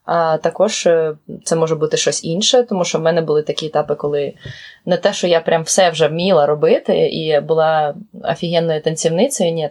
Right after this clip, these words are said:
вообще, але, е, наступають такі моменти, коли ти просто не розумієш, як тобі далі, м,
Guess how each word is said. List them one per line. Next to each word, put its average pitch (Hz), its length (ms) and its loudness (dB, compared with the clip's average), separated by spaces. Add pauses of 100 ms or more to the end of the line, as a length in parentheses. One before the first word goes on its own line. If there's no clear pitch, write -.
вообще, 311 420 -2 (380)
але, 180 280 4
е, 208 600 4
наступають 180 580 -4
такі 185 180 -4
моменти, 202 320 0
коли 208 160 -4
ти 214 80 -4
просто 190 260 0
не 180 100 0
розумієш, 156 520 -4
як 143 140 -4
тобі 147 200 -8
далі, 143 320 -6 (340)
м, - 60 -14